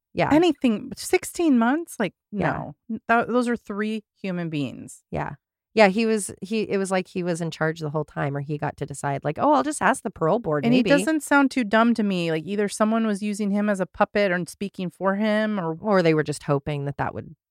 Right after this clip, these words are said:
Speaker 1: take. And I think you're right. You said earlier, reverse racism. Exactly. You're not being attacked because you are a guest for people that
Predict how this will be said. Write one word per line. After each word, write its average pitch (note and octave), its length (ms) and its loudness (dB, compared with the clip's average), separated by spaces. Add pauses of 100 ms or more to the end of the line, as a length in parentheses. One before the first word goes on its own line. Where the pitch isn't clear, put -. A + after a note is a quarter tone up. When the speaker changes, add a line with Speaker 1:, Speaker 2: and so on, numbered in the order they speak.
(160)
Speaker 1:
take. C#3+ 420 -4 (640)
And G3 100 4
I G3 60 8
think A3+ 200 4
you're F#3+ 100 4
right. G3+ 200 6
You F3+ 120 0
said E3+ 180 0
earlier, E3+ 340 4
reverse D#3 420 -2
racism. D#3+ 520 -2
Exactly. D3 880 -4 (480)
You're F3+ 100 2
not G3 220 6
being A#3 200 2
attacked - 540 0 (220)
because F3+ 400 -2
you F3 320 -2
are F3+ 180 4
a D#3 140 -2
guest D#3 440 0
for D#3+ 160 -4
people D#3 380 -6
that C#3+ 240 -2